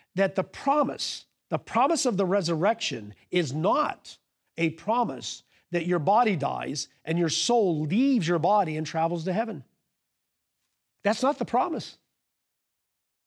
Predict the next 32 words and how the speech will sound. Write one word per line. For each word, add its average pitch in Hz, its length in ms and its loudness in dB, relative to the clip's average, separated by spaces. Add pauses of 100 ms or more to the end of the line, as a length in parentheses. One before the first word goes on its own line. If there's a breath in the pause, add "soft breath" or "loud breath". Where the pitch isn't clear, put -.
(600 soft breath)
The 208 100 2
idea 285 280 2
that 190 80 0
a 175 60 0
person 190 340 -4
has 156 220 -2
an 143 120 -4
immortal 147 340 -4
soul 160 500 -6 (360)
and 131 80 -12
immediately 165 580 -2
goes 156 260 -2
to 139 100 -6
heaven 127 440 -2
at 120 220 -10
death, 131 560 -6 (160)
or 123 100 -18 (140)
the 113 100 -10
death 131 220 -2
of 135 80 -8
the 113 80 -8
body 120 380 -4
is 98 100 -16
how 110 140 -14
it's 107 100 -20
explained, 120 480 -14 (180 loud breath)
is 156 160 -4
not 202 140 2
a 180 40 0
biblical 156 340 -2
teaching, 180 360 -6
actually. 117 360 -14